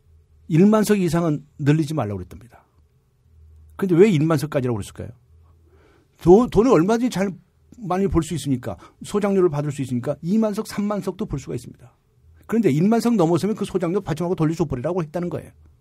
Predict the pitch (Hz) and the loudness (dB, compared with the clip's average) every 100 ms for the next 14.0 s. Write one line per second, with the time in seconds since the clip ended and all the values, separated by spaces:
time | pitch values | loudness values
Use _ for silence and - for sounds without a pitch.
0 | _ _ _ _ _ _ _ _ _ 214 | _ _ _ _ _ _ _ _ _ 2
1 | 294 247 160 233 170 - - 160 233 302 | 4 4 2 2 0 -2 4 6 8 8
2 | 302 285 233 233 208 208 175 170 151 139 | 6 4 2 0 -2 -2 0 0 2 2
3 | 123 117 127 208 - - - - _ _ | 0 0 0 -2 -6 -18 -20 -20 _ _
4 | _ - 190 226 - _ _ _ _ _ | _ 4 4 4 -4 _ _ _ _ _
5 | _ - 131 160 170 107 - 101 - - | _ -4 -2 -4 -4 -6 -8 -12 -14 -20
6 | _ _ _ _ _ _ _ _ _ 175 | _ _ _ _ _ _ _ _ _ -2
7 | 220 233 214 - 190 196 190 208 151 170 | 0 2 2 4 6 6 4 2 2 6
8 | 165 160 143 113 101 123 104 143 - _ | 6 6 4 0 -2 -6 -8 -10 -20 _
9 | _ _ - 175 185 170 190 190 190 180 | _ _ -2 4 4 6 4 4 4 4
10 | 170 170 165 160 151 143 160 165 143 143 | 4 0 0 0 0 0 -2 -4 -6 -10
11 | - 151 147 135 123 156 107 - _ - | -8 -2 0 0 -2 -4 -6 -12 _ -6
12 | 147 175 156 151 131 120 147 131 123 120 | -4 -2 -2 0 -2 -4 -4 -2 -2 -6
13 | - _ - 196 135 123 117 147 104 | -16 _ -16 -4 0 0 0 -6 -8